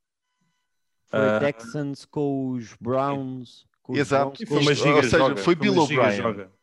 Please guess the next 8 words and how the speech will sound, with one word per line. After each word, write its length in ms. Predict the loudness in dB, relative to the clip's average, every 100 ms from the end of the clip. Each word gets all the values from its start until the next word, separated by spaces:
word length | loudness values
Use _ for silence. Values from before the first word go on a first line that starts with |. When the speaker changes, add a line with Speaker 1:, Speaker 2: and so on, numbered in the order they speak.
| _
Speaker 3:
Foi 160 | -4 -2
Bill 220 | 0 2
O'Brien. 720 | 2 0 2 2 0 -4 -10 _ _ _ _ _ -4
Foi 100 | -2
Bill 220 | -2 -4
O'Brien. 680 | -4 -4 0 0 0 -6 -12 _ _
Pronto, 360 | -8 -8 -10 -18
que 80 | -20